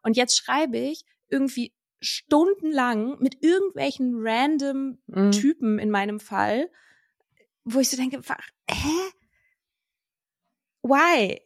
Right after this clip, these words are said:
Speaker 2: <laughs>
Speaker 1: So, also das ist auf jeden Fall meine Erfahrung erstmal mit Dating und mit Apps.
Speaker 2: Ja.
Speaker 1: Ich weiß nicht, ob du damit was anfangen kannst.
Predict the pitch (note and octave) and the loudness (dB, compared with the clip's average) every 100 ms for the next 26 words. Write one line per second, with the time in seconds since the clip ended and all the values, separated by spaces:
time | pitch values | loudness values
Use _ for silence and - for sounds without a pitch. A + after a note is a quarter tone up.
0 | _ D3 - - _ - A3+ G#3 - A#3 | _ -14 -14 -16 _ -4 2 2 2 0
1 | A#3+ B3 D4+ C4 C4+ C4 A#3+ B3 A#3+ A3+ | 2 0 0 -2 -4 -4 -2 0 0 -2
2 | B3 B3 A#3+ G#3+ A3 G#3+ G3+ G3+ G3+ G#3 | -2 -2 -2 -4 -4 -4 -4 -2 -2 -2
3 | G#3+ F#3+ F#3+ F#3 - D#3 - G3 F#3+ F3+ | -2 -8 -8 -8 -6 -6 -4 0 2 2
4 | F#3 G#3 - - G3+ F#3 F#3+ - F#3+ F3+ | 0 -2 -8 -12 -10 -8 -8 -8 -4 -4
5 | F3+ - E3+ - - G#3+ G#3+ - - | -4 -8 -10 -12 -18 -16 -16 -18 -20